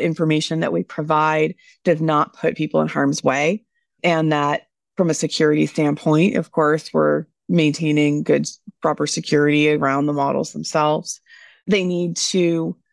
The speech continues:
be efficient. You know, so from an ecological standpoint, we don't want to be, you know, using more compute than we need to. We want to make sure that they're as efficient, uh, uh, or as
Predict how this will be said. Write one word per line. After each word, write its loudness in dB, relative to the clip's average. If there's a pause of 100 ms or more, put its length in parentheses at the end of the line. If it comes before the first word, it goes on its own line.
(200)
be 2
efficient. 0 (200)
You 0
know, 2
so 2
from -2
an -2 (200)
ecological 2
standpoint, 0
we 2
don't 0
want -2
to -4
be, -2
you -2
know, 2
using 4
more 2
compute -2
than 0
we 2
need 0
to. 2 (480)
We 0
want 2
to 0
make 0
sure 0
that 0
they're 0 (380)
as -2
efficient, -4
uh, 2
uh, -4
or 0
as -2